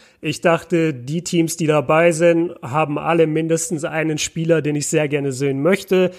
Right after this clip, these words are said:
wenn nicht sogar mehr Spieler in dem einzelnen Team. Ich dachte, von einem Competitive Spirit macht's auch Sinn, vor allem in der Western Conference. Bei der Eastern Conference habe ich auch zweimal hingeguckt und dachte mir, okay,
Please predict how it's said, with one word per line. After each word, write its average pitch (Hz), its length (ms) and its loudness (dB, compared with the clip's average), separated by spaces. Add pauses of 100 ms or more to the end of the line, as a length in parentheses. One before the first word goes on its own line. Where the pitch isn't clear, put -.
(160)
wenn 156 180 0
nicht 156 180 -2
sogar 143 320 -2
mehr 160 300 0
Spieler 175 440 0
in 165 120 -2
dem 165 120 2
einzelnen 160 520 0
Team. 160 340 0 (300)
Ich 156 220 -4
dachte, 160 380 0
von 151 360 0
einem 147 220 -2 (100)
Competitive 170 760 -2
Spirit 180 500 -2
macht's - 480 -6
auch 190 220 0
Sinn, 185 380 -2
vor 185 180 0
allem 160 220 0
in 147 80 -2
der 135 120 -4
Western 185 360 2
Conference. 190 600 0 (300)
Bei 165 100 2
der 170 120 0
Eastern 220 380 -2
Conference 208 440 -2
habe 170 120 0
ich 165 80 2
auch 196 160 -2
zweimal 196 480 0
hingeguckt 202 560 -2
und 151 80 -4
dachte 170 260 0
mir, 170 140 2
okay, 180 560 0